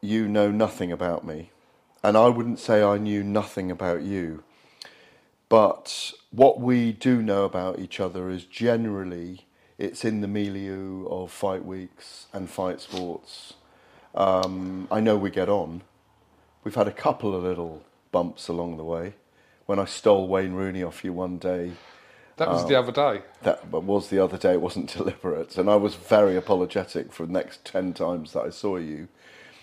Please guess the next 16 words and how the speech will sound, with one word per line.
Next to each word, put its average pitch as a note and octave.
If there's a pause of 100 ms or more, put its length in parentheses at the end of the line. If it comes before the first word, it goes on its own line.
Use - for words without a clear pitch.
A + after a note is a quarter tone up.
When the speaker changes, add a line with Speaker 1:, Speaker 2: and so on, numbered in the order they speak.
(320)
Speaker 1:
I've D3
always C#3
had A#2+
a A2
good G#2
feeling G#2+
about F2
you. F2+
I F#2
think G2+
we're F#2
both G#2
workaholics G2
in E2+
our E2
industry. E2+